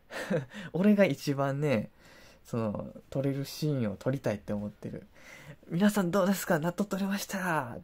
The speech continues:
ていう動画を、これからバンバン、えーと、ね、せ-、整備できますっていう動画をもう出したい、俺は。本当に。前もこういうのあったんだけど、それはね、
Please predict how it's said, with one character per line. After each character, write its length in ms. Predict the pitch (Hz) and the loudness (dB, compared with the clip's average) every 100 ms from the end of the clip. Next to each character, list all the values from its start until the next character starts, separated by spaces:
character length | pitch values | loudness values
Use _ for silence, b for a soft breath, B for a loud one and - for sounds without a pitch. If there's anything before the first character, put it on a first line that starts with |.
| - | 0
て 80 | 160 | 2
い 100 | 139 | 4
う 120 | 135 | 2
動 180 | 117 120 | 0 -2
画 200 | 120 110 | -2 -6
を、 120 | - - - | -8 -18 -20
こ 140 | - 175 | -8 -2
れ 100 | 165 | 0
か 120 | 175 | 2
ら 100 | 160 | 2
バ 160 | 131 160 | 2 -4
ン 100 | 165 | -2
バ 200 | 143 127 | -2 -2
ン、 60 | B B B - | B B B -10
え 320 | 101 101 101 | -8 -6 -8
ー 40 | - | -10
と、 340 | 95 98 82 _ - - | -10 -10 -14 _ -20 -10
ね、 280 | 123 110 - - _ _ - | -6 -6 -6 -18 _ _ -20
せ-、 260 | - - 139 | -14 -6 -6
整 220 | - 156 151 | -2 -2 0
備 140 | 127 | -2
で 140 | 123 | -4
き 100 | 131 | -6
ま 160 | 156 151 | -4 -6
す 200 | - 143 | -6 -10
っ 20 | |
て 180 | 120 - | -8 -8
い 140 | 117 | -8
う 20 | 107 | -6
動 240 | 123 131 | -4 -2
画 140 | 131 | 0
を 100 | 120 | 0
も 140 | 113 107 | -2 -4
う 60 | |
出 140 | 98 226 | -4 -4
し 140 | - | -6
た 160 | - 214 | -4 0
い、 60 | 180 | 2
俺 200 | 131 117 | 0 -2
は。 260 | 110 107 - _ - | -2 -4 -8 _ -6
本 200 | 131 123 | -6 -4
当 180 | - 117 | -4 -4
に。 200 | 113 104 - - B B B B B B B B | -2 -4 -6 -20 B B B B B B B B
前 240 | 170 214 | 2 4
も 380 | 214 208 196 - - | 6 4 4 2 -2
こ 120 | 175 175 | 2 2
う 60 | |
い 40 | 175 | 4
う 20 | |
の 140 | 117 | 2
あ 40 | 131 | -2
っ 60 | - | -2
た 120 | 123 | -4
ん 80 | 113 | -2
だ 100 | 104 | -6
け 80 | |
ど、 100 | 175 | -6
そ 160 | 202 147 | -4 2
れ 140 | 165 | 4
は 180 | 170 160 | 4 2
ね、 300 | 156 151 156 | 0 -2 -6